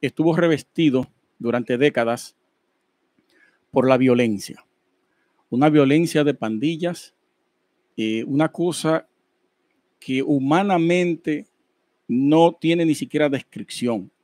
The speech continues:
la maldad y el atropello físico a las personas que se le hacía o que se le hace todavía en algunos lugares, aunque se ha disminuido esa violencia.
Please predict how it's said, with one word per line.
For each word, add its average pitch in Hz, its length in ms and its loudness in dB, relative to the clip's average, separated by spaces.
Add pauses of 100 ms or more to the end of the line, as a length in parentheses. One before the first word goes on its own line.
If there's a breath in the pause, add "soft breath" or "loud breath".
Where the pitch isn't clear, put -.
(260)
la 107 220 -4
maldad 107 640 -2 (720)
y 135 260 4
el 131 400 0
atropello 131 960 0 (340)
físico 151 640 -4
a 123 60 2
las 113 140 -4
personas 127 400 -6
que 120 80 -6
se 117 100 -10
le 110 80 -6
hacía 117 400 -6 (800)
o 120 120 -2
que 120 140 -6
se 127 160 -4
le 123 160 2
hace 160 240 2
todavía 165 420 2
en 160 80 2
algunos 143 320 2
lugares, 143 400 0
aunque 123 240 -2
se - 120 -4
ha 131 40 0
disminuido 147 760 2 (340)
esa 113 580 -2
violencia. 127 760 0